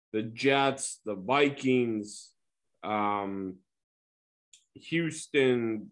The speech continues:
the Chiefs, Ravens, do you think we see a, our first wide receiver come off the board there, or is it earlier?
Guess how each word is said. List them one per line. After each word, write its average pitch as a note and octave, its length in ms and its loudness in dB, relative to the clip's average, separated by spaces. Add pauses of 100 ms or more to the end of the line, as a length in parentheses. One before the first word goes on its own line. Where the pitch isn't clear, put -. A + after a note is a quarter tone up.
(120)
the G2+ 100 -4
Chiefs, C3+ 840 -2
Ravens, A#2+ 840 -2 (1600)
do D#3+ 100 0
you G#3+ 120 4
think A3 420 4
we D#3+ 180 2
see - 240 2
a, D#3 160 6 (320)
our C3+ 120 2
first E3 380 0
wide D#3+ 220 2
receiver D3+ 420 2
come D3 220 0
off C#3+ 260 2
the C#3 80 0
board A#2+ 520 0
there, B2 300 6
or C3+ 280 6
is G#2 140 -2
it A2 180 0
earlier? G2 420 0